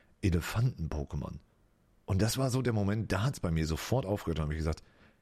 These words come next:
„Nee, nee, nee, nee, nee, hunderteinundfünfzig haben wir gesagt, dabei bleiben wir jetzt auch.“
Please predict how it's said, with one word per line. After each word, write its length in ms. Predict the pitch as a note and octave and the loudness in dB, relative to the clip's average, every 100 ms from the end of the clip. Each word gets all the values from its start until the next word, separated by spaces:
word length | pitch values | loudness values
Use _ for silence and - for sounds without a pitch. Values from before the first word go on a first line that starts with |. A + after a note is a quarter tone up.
| _ | _
„Nee, 360 | F#2+ F#2 G2+ G#2+ | 0 2 2 2
nee, 280 | G#2+ G#2+ G#2 | 2 2 2
nee, 160 | G#2 | 2
nee, 140 | G#2 G2 | 2 2
nee, 140 | F2+ | 2
hunderteinundfünfzig 960 | E2 C3+ D3 C#3+ C#3 D3+ D3 - C3+ | 2 2 0 0 0 0 0 0 0
haben 100 | C3 | 2
wir 100 | C#3 | 2
gesagt, 300 | C3 B2 B2 | 2 0 0
dabei 180 | A2+ G#2 | 0 2
bleiben 560 | F2 E2+ E2 A2+ G2+ D2 | 2 2 2 2 2 0
wir 80 | C#2 | 0
jetzt 260 | B1+ - | -4 -6
auch.“ 220 | - - | -6 -8